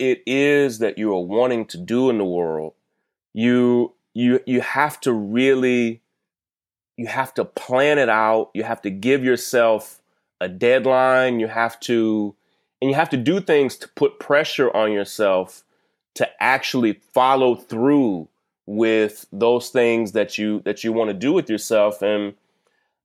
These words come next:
I think th-, there are a few things that I heard consistently over my years as a pastor and as a leader.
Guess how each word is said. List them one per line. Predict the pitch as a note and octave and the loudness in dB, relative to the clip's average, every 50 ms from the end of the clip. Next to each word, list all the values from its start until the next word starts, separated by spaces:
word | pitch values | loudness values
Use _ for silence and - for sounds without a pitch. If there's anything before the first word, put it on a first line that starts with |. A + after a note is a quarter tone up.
| _ - | _ -2
I | A#2+ | 0
think | B2+ - F#3+ G3+ G#3 G#3 | 0 2 2 0 0 -2
th-, | - - _ _ _ _ - | -8 -18 _ _ _ _ 0
there | C#3 D#3 D3+ | 2 2 4
are | C3+ B2+ | 2 2
a | - | 0
few | - F#3+ G#3+ | -2 -2 0
things | G#3+ - E3 D#3 C#3+ A2+ A2 | 0 2 2 2 2 2 0
that | A#2 G#2 - G#2+ | 0 0 0 0
I | A2+ G#2+ | -2 -4
heard | - - C3+ C#3 C3+ C3+ C3 C3 A#2+ - | -4 -4 0 2 2 4 2 2 0 -2
consistently | - A2+ G2 F#2+ - - - C#3 C#3+ C#3 - - - B2 - G#2 A2 A2 A2 G#2+ G#2 G#2 G#2 - _ _ _ _ _ _ _ _ _ _ _ _ _ - | -6 -8 -6 -6 -6 -4 0 0 0 0 -2 -2 -2 -2 0 0 2 2 2 2 2 0 -2 -6 _ _ _ _ _ _ _ _ _ _ _ _ _ 0
over | - A2+ B2 A#2 A#2+ | 2 2 2 2 2
my | A2+ A2 G#2+ | 2 4 2
years | G#2+ G#2+ A2+ A#2 A#2 A2+ F#2+ G2+ | 2 4 2 2 2 2 0 -2
as | F2+ D2+ | -4 -6
a | D2 | -6
pastor | - - - C#3+ C#3 C3 B2+ - - - C3 B2+ A#2+ | -10 -6 -2 0 0 0 0 -4 -8 -4 0 0 0
and | A2+ G2+ | 2 0
as | F#2 F2+ | -2 -2
a | F2 F2+ | -2 -2
leader. | G#2 A#2+ B2 B2 A#2 A#2+ A2+ A2+ A2 G#2+ | -2 0 0 0 2 2 2 0 -2 -4